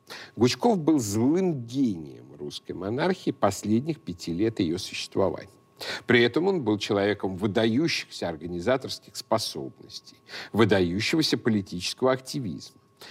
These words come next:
и считал, что вправе распорядиться судьбой монархии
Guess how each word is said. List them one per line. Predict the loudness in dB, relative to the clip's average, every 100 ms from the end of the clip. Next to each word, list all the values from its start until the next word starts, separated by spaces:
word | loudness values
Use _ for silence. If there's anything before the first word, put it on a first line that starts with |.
| -10
и | -2
считал, | 0 2 2 2 0
что | -2 -2
вправе | -2 -6 _ 0 4 4 2 -2 -10
распорядиться | -14 -14 -10 -10 -4 -4 -4 -6
судьбой | -4 -4 -2 0 0
монархии | 0 -6 0 0 0 -6 -12